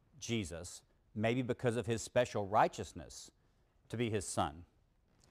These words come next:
Look at Acts two thirty-six. Now, Acts, of course, written by the same person who wrote Luke, so we're not changing authors here, we're just changing books. Acts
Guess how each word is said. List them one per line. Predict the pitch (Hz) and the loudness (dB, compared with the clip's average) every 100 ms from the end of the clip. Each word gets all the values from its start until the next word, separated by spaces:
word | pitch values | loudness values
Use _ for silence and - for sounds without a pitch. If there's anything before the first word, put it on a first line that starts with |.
| _ - _ _ - - | _ -20 _ _ -20 2
Look | 143 190 | 6 8
at | - | 6
Acts | - 160 - - - | 4 2 0 -6 -6
two | - 147 131 147 175 - | 2 6 6 4 0 0
thirty-six. | - 135 127 - 233 - - - - - | 6 6 6 4 4 4 0 -8 -10 -4
Now, | - 117 | 2 4
Acts, | 143 175 - | 6 4 2
of | 120 - | -10 0
course, | - 139 | 4 6
written | 131 135 | 4 4
by | 131 120 | 6 6
the | |
same | 117 131 131 | 4 0 2
person | 123 101 101 | 2 2 2
who | 101 | 2
wrote | 101 98 | 2 2
Luke, | 131 202 - | 6 6 6
so | 117 | 2
we're | 120 | 6
not | 160 - | 6 4
changing | - 175 151 131 | 0 0 2 4
authors | 147 180 113 95 | 6 6 4 0
here, | 95 87 95 - _ | -2 -2 -4 -14 _
we're | 104 | -2
just | 113 - | -2 0
changing | - 143 123 117 90 | 0 2 2 -2 0
books. | 135 104 - - _ _ _ - - _ | 2 2 0 -14 _ _ _ -20 -20 _
Acts | 139 131 - | 2 2 -2